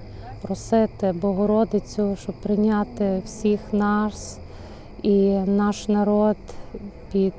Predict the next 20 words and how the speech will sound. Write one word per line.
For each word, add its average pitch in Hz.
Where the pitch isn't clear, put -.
заступництво 190
від 196
усього 196
злого 220
і 196
подолати 202
все, -
що -
є 202
в 202
нас 202
на 202
перешкоді. 202
Також 202
ми 214
молимося, 202
е, 180
з -
того, 214
щоб 202